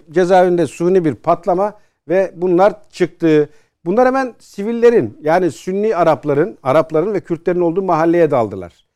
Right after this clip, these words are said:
Mahalleliği kendine kalkan yaptı ve Amerika hava harekatı düzenledi terörle mücadelem diye. Çok kişi öldü. Daha yeni iki gün önceki olayı anlatıyorum. Ve buradaki insanlar evlerinden terk edip kaçtılar. Canını kurtarma pahasına.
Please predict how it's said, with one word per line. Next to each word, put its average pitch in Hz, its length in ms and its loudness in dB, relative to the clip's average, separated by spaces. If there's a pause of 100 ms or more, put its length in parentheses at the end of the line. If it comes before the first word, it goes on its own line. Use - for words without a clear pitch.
(540)
Mahalleliği 202 960 4 (200)
kendine 202 340 0
kalkan 180 440 0
yaptı 185 560 0 (340)
ve 165 60 -2
Amerika 220 380 0
hava 180 140 4
harekatı 214 440 4
düzenledi 156 420 -2
terörle 151 340 -2
mücadelem 131 540 -4
diye. 113 160 -8 (100)
Çok 262 220 2
kişi - 200 -2
öldü. 113 200 0
Daha 185 160 6
yeni 254 180 0
iki 247 160 -6
gün 240 80 0
önceki 165 320 0
olayı 156 180 0
anlatıyorum. 110 420 -8 (580)
Ve 175 120 0
buradaki 233 320 2
insanlar 220 400 2
evlerinden 214 440 2
terk 208 240 0
edip 180 200 -6
kaçtılar. 196 680 -4 (840)
Canını 175 320 2
kurtarma 160 440 -2
pahasına. 156 500 -4